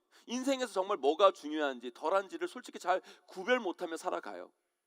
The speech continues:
정말 소중히 여길 것을 소중히 여기지 못하고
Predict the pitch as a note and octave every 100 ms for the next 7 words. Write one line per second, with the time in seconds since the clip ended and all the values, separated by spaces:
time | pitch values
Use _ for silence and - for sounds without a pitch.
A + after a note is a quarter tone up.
0 | _ _ _ - - F#3 G#3 B3 A#3+ C#4
1 | C4+ B3+ G3 D3+ E3 F3 F3 F3 A#3 A#3
2 | G#3 C3 C3 C#3+ A2+ A#2+ G#2 -